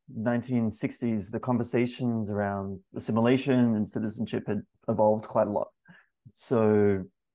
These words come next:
a new generation of Indigenous intellectuals like Ryan Deloria Junior, um, had begun to see this desire for citizenship,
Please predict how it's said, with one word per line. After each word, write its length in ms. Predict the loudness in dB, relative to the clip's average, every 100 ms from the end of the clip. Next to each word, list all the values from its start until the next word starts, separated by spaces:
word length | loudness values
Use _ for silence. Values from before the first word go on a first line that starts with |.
| _ _ _ _
a 120 | -4 0
new 180 | 0
generation 640 | 2 2 2 0 -2 -4 -4
of 80 | -4
Indigenous 720 | -6 -6 -6 -4 -4 -4 -6
intellectuals 760 | -2 0 0 -2 -6 -6 -6
like 300 | -8 -8 -10 _ _ _ _ -8
Ryan 280 | -2 0 2
Deloria 600 | 2 2 2 2 0 -2
Junior, 520 | -4 -2 -4 -6 -8 -12 -16 -18 -10 -2
um, 520 | 0 2 0 -2 -4 _ _ _ _ _ -6
had 120 | -2
begun 200 | 0 0
to 120 | 0 -4
see 420 | -2 -2 -2 -4
this 180 | -8 -6
desire 560 | -2 2 4 6 4
for 440 | 0 -4 -2 -2 -6 _ _ _ -20 -10
citizenship, 760 | -4 -2 -2 -4 -2 -4 -4